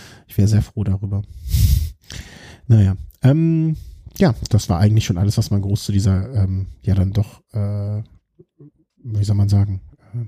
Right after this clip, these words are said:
warte mal, habe ich mich jetzt hier verdingelt? Ich habe mich in meinen ganzen Etappen vertan. Zu der dritten Etappe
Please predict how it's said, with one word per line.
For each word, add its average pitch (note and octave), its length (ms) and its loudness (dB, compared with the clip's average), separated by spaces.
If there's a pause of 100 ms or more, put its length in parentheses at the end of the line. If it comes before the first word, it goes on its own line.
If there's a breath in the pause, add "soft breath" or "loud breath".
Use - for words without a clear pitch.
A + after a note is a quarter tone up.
warte A#2 180 -8
mal, G2+ 140 -6
habe A#2+ 100 -4
ich A2 60 -8
mich A2 100 -6
jetzt - 160 -6
hier A2+ 140 -6
verdingelt? G#2+ 880 -6 (580 loud breath)
Ich - 80 -8
habe G#2+ 80 -2
mich A2+ 80 2
in A2 80 2
meinen G#2 180 2
ganzen A2 220 0
Etappen A2 260 -2
vertan. F#2+ 480 -4
Zu - 160 -6
der G#2+ 140 2
dritten G#2 320 0
Etappe D3 460 0